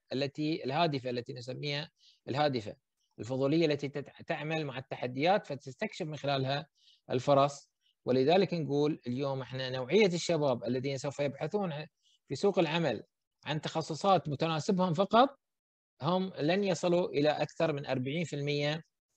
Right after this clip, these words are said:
يحصلون على ما يريدون. احنا نجد اليوم في الخليج، في دول الخليج أكثر من أربعين في المية، دول الخليج بالذات، والأغلبية أناث،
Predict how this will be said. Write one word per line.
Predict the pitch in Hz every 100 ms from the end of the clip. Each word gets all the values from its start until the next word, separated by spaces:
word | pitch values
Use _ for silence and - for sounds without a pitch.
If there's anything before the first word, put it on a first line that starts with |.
| _
يحصلون | - 123 - 143 147
على | 127 135
ما | 127
يريدون. | 123 120 110 104 _ _ _ _ _ _ -
احنا | - 147
نجد | 160 165 139
اليوم | 156 131
في | 131 127 123 120 120
الخليج، | 120 139 143 139 175 - 127
في | 139 135
دول | 156 160
الخليج | 143 127 - - 156 202 214 _ _ _ _ -
أكثر | 185 - 175
من |
أربعين | 160 160 165 233 233
في |
المية، | 196 165 123
دول | 143 156
الخليج | 139 170 175
بالذات، | 143 135 165 220 -
والأغلبية | 139 135 165 185 202 151
أناث، | 170 233